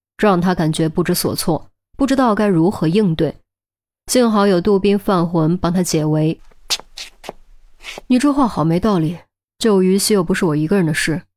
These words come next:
我当然会仔细看视频，但我为什么要借此惩罚你？”钟离说完，拷贝视频快步离开队长办公室。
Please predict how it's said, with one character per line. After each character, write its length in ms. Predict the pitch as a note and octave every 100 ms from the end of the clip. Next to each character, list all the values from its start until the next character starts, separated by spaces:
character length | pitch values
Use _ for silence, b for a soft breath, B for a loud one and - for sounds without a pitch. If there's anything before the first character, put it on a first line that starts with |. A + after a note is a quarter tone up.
| -
我 80 | A3+
当 120 | C4
然 140 | A3
会 100 | G3+
仔 140 | F#3 D#3+
细 140 | -
看 160 | F3+ D#3
视 120 | -
频， 280 | - D#3+ E3+ _ _ _
但 140 | - C#4
我 60 |
为 120 | A3+ B3
什 140 | D#3+
么 60 | F3
要 100 | G3+
借 160 | B3
此 100 | F#3+
惩 240 | - E3 G3
罚 140 | D#3+
你？” 160 | E3+ - _ _ _ _ _ _ - _ - _ _ _ - - - -
钟 140 | - C4
离 140 | A#3+
说 180 | A#3+ A#3+
完， 320 | A3 F#3 F#3+
拷 220 | G#3 F3
贝 120 | D#3+ F3+
视 200 | - F3+
频 260 | F3 E3
快 180 | - F#3+
步 120 | E3+
离 160 | E3 D#3+
开 180 | - E3+
队 180 | F3
长 160 | E3 E3+
办 160 | E3+ D#3
公 160 | E3
室。 280 | E3+ F3 -